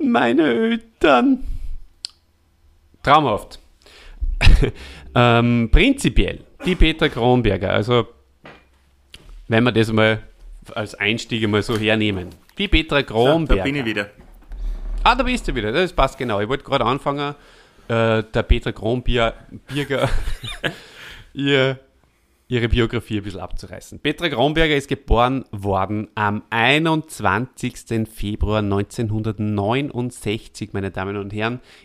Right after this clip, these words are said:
Speaker 1: in Sankt Johann im Pongau in Salzburg.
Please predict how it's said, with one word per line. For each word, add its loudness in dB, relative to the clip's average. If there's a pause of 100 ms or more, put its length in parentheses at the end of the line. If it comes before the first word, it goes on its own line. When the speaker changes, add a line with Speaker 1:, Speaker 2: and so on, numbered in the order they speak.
(140)
Speaker 1:
in 0
Sankt -6 (640)
Johann -6 (800)
im 0 (200)
Pongau 2
in -8
Salzburg. -14